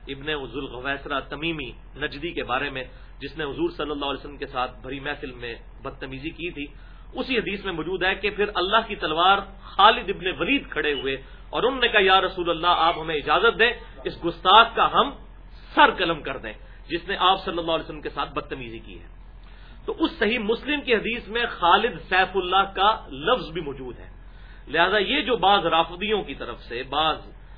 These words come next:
غالی قسم کے اہل تشیع کی طرف سے اعتراض کیا جاتا ہے کہ خالد ابن ولید کے لیے سیف اللہ کا لقب ثابت نہیں ہے، تو میں نے اس کا حوالہ صحیح مسلم سے دے دیا۔ اس کے علاوہ بھی جامعہ ترمذی میں اور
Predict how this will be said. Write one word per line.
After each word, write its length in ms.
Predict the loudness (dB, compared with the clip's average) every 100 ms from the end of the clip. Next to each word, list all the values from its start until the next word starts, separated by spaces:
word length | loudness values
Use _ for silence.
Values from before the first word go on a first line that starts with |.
| -18
غالی 380 | -8 4 4 4 -2
قسم 260 | -4 -6
کے 120 | -6 -4
اہل 200 | -2 -2
تشیع 420 | -4 -4 -2 -2
کی 120 | -2
طرف 220 | -6 -8
سے 100 | -6
اعتراض 440 | -6 -4 4 4 4
کیا 100 | 2
جاتا 280 | 2 2 2
ہے 60 | -2
کہ 100 | -2
خالد 300 | 2 2 4
ابن 140 | -2 -4
ولید 440 | -4 -4 -6 -4
کے 120 | -2
لیے 220 | 0 -2 -4 -8 -18 -6
سیف 220 | 0 2 0
اللہ 180 | 0
کا 180 | 0 0
لقب 300 | -4 -2 -4 -4 -14 -4
ثابت 340 | 4 4 4 -2
نہیں 220 | -4 -2
ہے، 80 | -4
تو 140 | -4
میں 120 | -4
نے 60 | -4
اس 140 | -4
کا 100 | -6
حوالہ 280 | -4 -2 0 -2 -4 -18 -12
صحیح 160 | -8
مسلم 360 | -6 -8 -10 -12
سے 140 | -12
دے 140 | -12 -12
دیا۔ 200 | -12 -14 -14 -18 -18 -10
اس 120 | -10 0
کے 140 | 4
علاوہ 240 | 8 8
بھی 100 | 6
جامعہ 320 | 4 2 2 0
ترمذی 440 | 0 -2 -2 -4
میں 200 | -2 -4
اور 400 | -2 0 2 0